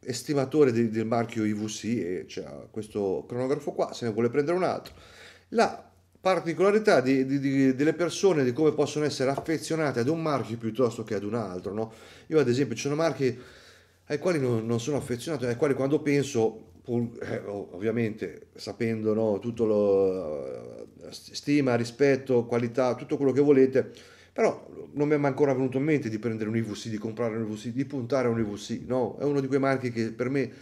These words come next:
lascio in secondo piano, in piano come ne ha, ne lascio altri, c'è una marea, Tudor ad esempio,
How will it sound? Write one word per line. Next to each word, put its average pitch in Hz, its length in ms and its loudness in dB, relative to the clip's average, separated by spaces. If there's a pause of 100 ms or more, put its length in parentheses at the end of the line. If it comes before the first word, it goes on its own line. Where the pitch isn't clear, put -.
(160)
lascio 120 260 -2
in 120 60 -4
secondo 123 360 -2
piano, 117 420 0
in 127 100 -4
piano 123 300 0
come 139 220 0
ne 127 100 0
ha, 120 240 0
ne 127 120 -4
lascio 113 360 -2
altri, 98 500 -2
c'è 110 160 -4
una 123 120 -2
marea, 107 280 -2
Tudor 123 400 2
ad 110 100 2
esempio, 107 720 2